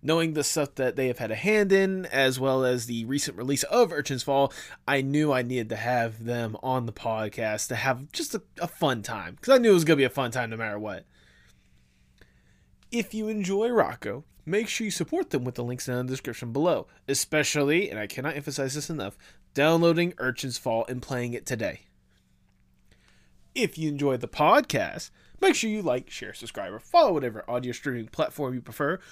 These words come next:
Leave five stars wherever you can. I see that stuff and I absolutely love it. If you wanna go a little bit further with that support,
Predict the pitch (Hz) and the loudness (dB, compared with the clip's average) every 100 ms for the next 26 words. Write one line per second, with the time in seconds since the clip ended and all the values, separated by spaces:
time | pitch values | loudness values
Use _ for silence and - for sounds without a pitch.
0 | - - 269 214 165 135 131 127 - 110 | -20 -4 -2 0 -2 -2 -2 -6 -6 -10
1 | 110 113 135 151 185 110 - 147 143 - | -10 -10 -10 -10 -10 -12 -10 -6 -6 -6
2 | 175 156 117 113 139 - 165 160 143 175 | -6 -6 -6 -2 -2 -2 -10 -8 -6 -4
3 | 190 262 320 330 - - - _ _ _ | 4 10 10 10 2 -14 -18 _ _ _
4 | _ _ _ _ _ _ _ _ _ _ | _ _ _ _ _ _ _ _ _ _
5 | _ _ _ _ _ _ _ _ _ _ | _ _ _ _ _ _ _ _ _ _
6 | 127 143 175 156 147 127 - 147 190 170 | -6 0 2 4 4 2 0 2 2 0
7 | 110 - - - 104 | -6 -10 -12 -8 -8